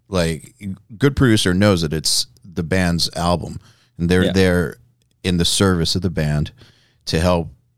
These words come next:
Speaker 1: achieve their vision, to have the best possible version of their vision. And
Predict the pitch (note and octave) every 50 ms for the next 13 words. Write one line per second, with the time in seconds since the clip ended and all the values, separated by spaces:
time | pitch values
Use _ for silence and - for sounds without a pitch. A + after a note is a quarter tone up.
0 | _ _ _ - F2 D2+ - - - F2 E2 D2+ E2 D#2 D2+ F2 E2+ D2+ D#2+ D2+
1 | D2 C#2+ - E2 D#2+ E2 D#2 D2 E2 E2 E2+ F2+ E2+ - - - F#2+ F#2+ F2+ -
2 | - D#2+ F2+ F2 E2 F2 E2+ E2 D2+ D#2+ D2+ D2+ D2 D2+ D#2+ F2 A2+ B2+ A#2+ -
3 | F#2+ F2 E2 E2+ E2 E2 -